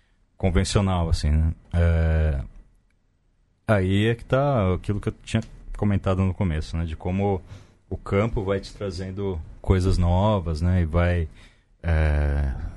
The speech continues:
sofisticando a sua, sua, sua, sua visão, assim. Então, é... entrevistando as pessoas, eu comecei a ver padrões, né? Comecei a ver recorrências.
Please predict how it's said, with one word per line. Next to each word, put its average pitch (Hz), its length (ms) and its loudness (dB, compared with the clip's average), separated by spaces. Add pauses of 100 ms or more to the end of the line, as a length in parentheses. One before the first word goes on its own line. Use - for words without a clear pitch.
sofisticando 101 840 2
a 85 40 0
sua, 82 240 2
sua, 85 320 2
sua, 78 440 0 (420)
sua - 220 -4
visão, 87 500 2
assim. 78 200 -4 (800)
Então, 110 580 2 (420)
é... 90 680 4
entrevistando 131 720 0
as 101 80 -4
pessoas, 113 480 -2
eu 110 80 0
comecei 113 440 -2
a 120 60 4
ver 113 160 0
padrões, 98 720 2
né? 92 160 0 (560)
Comecei - 340 0
a 92 60 2
ver 95 160 2
recorrências. 95 1000 2